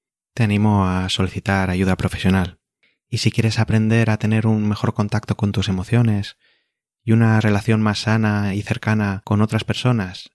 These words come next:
independientemente de su sexo, te animo a profundizar en un proceso de desarrollo personal.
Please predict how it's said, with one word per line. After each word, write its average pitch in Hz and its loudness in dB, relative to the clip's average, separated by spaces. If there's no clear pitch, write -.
independientemente 104 2
de 107 0
su 104 0
sexo, 120 0
te 120 -2
animo 110 2
a 95 -2
profundizar 98 -2
en 92 -2
un 92 -6
proceso 101 0
de 92 2
desarrollo 92 0
personal. 95 -2